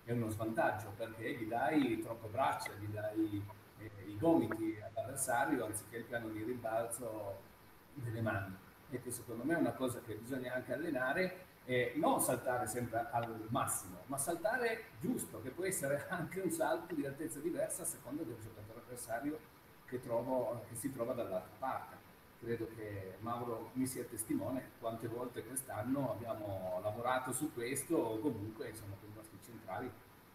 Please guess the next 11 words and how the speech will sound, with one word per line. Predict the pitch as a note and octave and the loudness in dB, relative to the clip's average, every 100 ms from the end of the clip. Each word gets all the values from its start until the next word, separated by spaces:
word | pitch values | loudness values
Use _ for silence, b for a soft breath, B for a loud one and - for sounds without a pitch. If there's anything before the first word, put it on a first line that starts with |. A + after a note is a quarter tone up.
| - - - | -20 -20 -10
abbiamo, | G2+ G2 F#2+ F#2+ F#2 - - - - | -10 -8 -10 -10 -12 -16 -20 -20 -16
eh, | G#2 G2 G2 G2+ | -8 -6 -6 -4
trattato | B2+ A2+ A#2 A2+ A2+ A#2 A2+ G#2+ G2+ G2 F#2+ - | -2 0 0 0 0 0 0 0 0 0 -2 -4
questo | A#2 G2+ - | -8 -8 -10
argomento. | G#2 G#2 G#2 - - F#2+ - - - | -6 -2 -2 -4 -12 -18 -20 -20 -8
Quindi, | - D#3+ C3 C3 D#3 F#3 - | 8 10 12 12 10 10 4
eh, | A#2 G#2+ G#2 G#2 G2+ G2 | -2 -4 -2 0 2 2
aiutare, | A#2 B2 C3 B2+ C#3+ E3 E3+ C#3+ A#2+ G#2+ G2+ G2 F#2+ G2+ G2 | 2 2 2 2 2 2 2 4 2 2 2 0 0 -2 -2
eh, | |
le | G#2 G#2+ | -2 2
ragazze | C3+ D#3+ D#3+ - G3+ G#3 | 4 4 4 4 0 -2